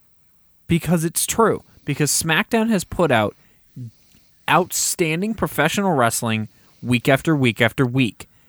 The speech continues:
Yes, Raw has some good matches here and there, but Raw is mainly a story-driven show. Be it some of the stories right now are lackluster, but still.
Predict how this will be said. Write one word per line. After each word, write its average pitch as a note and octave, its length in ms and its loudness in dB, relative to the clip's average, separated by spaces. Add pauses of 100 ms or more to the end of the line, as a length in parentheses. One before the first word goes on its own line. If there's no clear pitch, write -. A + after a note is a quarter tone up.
(140)
Yes, A#2+ 440 0
Raw G3 300 6
has D#3+ 260 0
some A#2+ 260 -4
good A2+ 260 0
matches D#3 380 -2
here G3 200 -4
and G3+ 140 -4
there, E3+ 340 -2 (460)
but C3 100 0
Raw B2+ 600 4
is C3+ 200 -4
mainly A#2 360 -2
a B2 80 -4
story-driven B2+ 1040 0
show. - 440 -2 (640)
Be A#2 160 -2
it G#2+ 120 -8
some A#2 180 -6
of A2+ 60 -6
the A2+ 80 -4
stories A#2 440 -2
right A#2+ 180 -2
now A#2+ 180 0
are C#3 100 2
lackluster, C3 800 2 (540)
but F#3+ 120 -6
still. - 440 -2